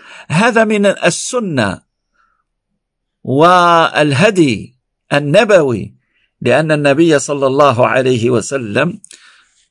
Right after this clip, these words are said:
زوج بناته، وما كان يعني، آه، من، آه، مهورهن إلا، آه، اليسير منه،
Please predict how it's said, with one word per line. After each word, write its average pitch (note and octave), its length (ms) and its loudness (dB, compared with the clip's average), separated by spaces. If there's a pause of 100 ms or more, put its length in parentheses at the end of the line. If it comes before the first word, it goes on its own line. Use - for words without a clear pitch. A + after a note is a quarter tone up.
(260)
زوج E3 540 2 (640)
بناته، C#3+ 720 0 (580)
وما A3+ 360 2
كان D#3 360 0
يعني، A#2+ 640 -2 (500)
آه، A#2+ 600 2
من، D3+ 480 -2 (420)
آه، A#2+ 800 2
مهورهن D#3 1200 2 (880)
إلا، G3 680 2 (180)
آه، F3 240 2
اليسير F#3 580 0
منه، D#3+ 480 -4